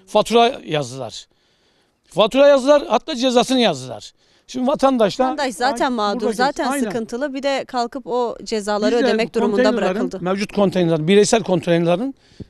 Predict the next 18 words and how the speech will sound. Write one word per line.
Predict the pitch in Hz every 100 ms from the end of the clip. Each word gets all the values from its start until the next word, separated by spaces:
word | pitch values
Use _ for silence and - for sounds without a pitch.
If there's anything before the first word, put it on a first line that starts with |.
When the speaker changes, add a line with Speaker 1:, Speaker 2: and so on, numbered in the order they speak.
| -
Speaker 1:
afad'a | 185 190 226 214
devrini | 208 208 233
istedik. | 208 - 135 117 - - - -
afad | 196 208 220
da | 202
dedi | 247 254
ki | 214
bize, | 143 147 202 - _ _ _ _ _ -
"E, | 226
yüz | 196 226
senenin | - 214 214
altında | 220 208 208 208
olduğu | 214 226
zaman | 175 147 180 208 _ _ _ _ 220
biz | 214 -
almıyoruz." | 202 202 160 120 110 - - - _ _ _ _ 160
dediler. | 135 123 101 - - _ _ _ _ _ _ _ _ _ -
Dolayısıyla, | 185 233 202 - 185 240